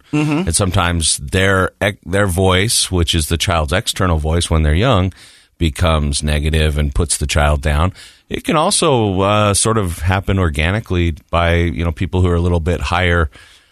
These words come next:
Speaker 2: higher anxiety folks, just by, by nature. They, they can be a little more self-aware and, and self-critical.
Speaker 1: So when you're helping somebody do some positive self-talk, what are some of the things that you, uh, help them with?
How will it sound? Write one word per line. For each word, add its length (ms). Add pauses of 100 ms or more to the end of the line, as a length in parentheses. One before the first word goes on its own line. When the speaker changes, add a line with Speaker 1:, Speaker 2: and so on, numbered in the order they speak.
Speaker 2:
higher 260
anxiety 540
folks, 440
just 220
by, 400 (280)
by 160
nature. 460
They, 280 (480)
they 140
can 260
be 120
a 60
little 180
more 160
self-aware 1120
and, 300 (420)
and 180
self-critical. 680 (320)
Speaker 1:
So 180
when 180
you're 140
helping 380
somebody 520
do 220
some 200
positive 540
self-talk, 720 (340)
what 120
are 40
some 220
of 100
the 60
things 380
that 200
you, 200
uh, 200
help 280
them 180
with? 220